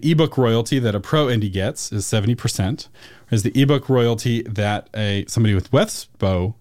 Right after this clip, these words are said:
gets is thirty-five percent. So they're making half of the money per book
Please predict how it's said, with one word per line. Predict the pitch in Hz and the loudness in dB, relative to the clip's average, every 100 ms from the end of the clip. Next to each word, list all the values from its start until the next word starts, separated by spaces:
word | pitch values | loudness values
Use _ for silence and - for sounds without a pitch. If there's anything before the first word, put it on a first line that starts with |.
| _ _ | _ _
gets | 95 87 - - | -4 -4 -8 -6
is | 98 92 - - | -4 -4 -8 -2
thirty-five | 101 85 107 110 | 0 0 2 0
percent. | - 92 85 - - _ _ | 0 -4 -4 -8 -18 _ _
So | 107 | -4
they're | 98 101 | 0 2
making | 113 110 104 95 | 2 2 -2 -2
half | - 143 156 147 | -2 0 0 0
of | 143 | 2
the | 139 | 4
money | 131 117 101 151 - - - - - _ _ - | 4 2 0 -2 -8 -20 -20 -20 -20 _ _ -4
per | 135 127 | 0 2
book | 113 135 127 - | 2 0 0 -6